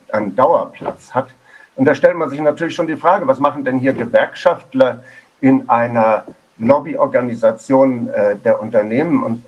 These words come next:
der Unternehmer und der Superreichen? Wir haben, äh, ich habe dann eben festgestellt, es gibt einen Nukleus, den Council on Foreign Relations, so jetzt für die geopolitische Schiene, der neunzehnhundertzwanzig gegründet wurde. Der ging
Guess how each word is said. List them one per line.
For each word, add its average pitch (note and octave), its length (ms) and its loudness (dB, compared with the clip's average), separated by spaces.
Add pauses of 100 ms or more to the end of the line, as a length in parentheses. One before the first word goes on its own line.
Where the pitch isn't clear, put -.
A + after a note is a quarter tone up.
(140)
der G#2+ 140 2
Unternehmer A2+ 480 0
und A#2 160 -6
der A2 120 -2
Superreichen? F#2 720 -2 (500)
Wir A#2+ 120 -2
haben, F#3+ 240 0
äh, D#3 220 -2
ich - 80 0
habe F3 100 0
dann D#3+ 180 0
eben C3+ 220 -4
festgestellt, F3+ 800 -2
es - 160 -14
gibt - 260 -8
einen G2 320 -2
Nukleus, D#3+ 640 -2
den A#2 220 -8
Council B2+ 460 -2
on G2+ 260 -8
Foreign F#2+ 320 -2 (120)
Relations, D#3 720 -4 (220)
so - 220 -10
jetzt - 180 -4
für G#2+ 140 -12
die F#2+ 100 -12
geopolitische E3+ 880 -4
Schiene, F#3 460 -4 (720)
der C#3+ 100 2
neunzehnhundertzwanzig D#3 880 -2
gegründet D3+ 560 -2
wurde. G#2 280 -4
Der G#2+ 160 -6
ging C#3 440 0